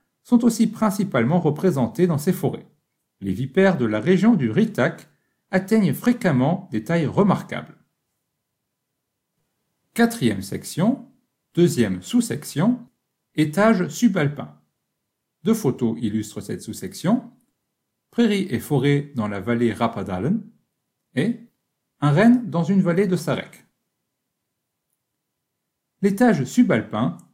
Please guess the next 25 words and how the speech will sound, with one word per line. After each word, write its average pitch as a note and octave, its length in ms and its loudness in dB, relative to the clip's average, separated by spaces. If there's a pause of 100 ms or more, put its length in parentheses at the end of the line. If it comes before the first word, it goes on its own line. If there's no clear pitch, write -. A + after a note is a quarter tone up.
(120)
est D#3+ 80 -4
principalement D#3+ 680 0
constitué F#3 720 -2
d'une A#2 220 -4
forêt D3+ 480 -2
primaire D#3+ 560 0
de A#2+ 100 2
bouleaux. A2+ 480 0 (720)
Ces A#2 100 -2
forêts D#3+ 260 0
sont D3 180 -2
exceptionnelles D3+ 920 0
en A#2+ 100 -2
densité C#3+ 720 -2
et A2 60 -2
en G2+ 100 -6
richesse - 640 -8 (300)
grâce C4 240 -4
aux D#3+ 80 0
quantités D#3+ 480 -4
de A#2 140 -2
sédiments C#3 720 -2
arrachés D#3 460 -2
des G#2+ 120 -2
montagnes D3+ 580 -2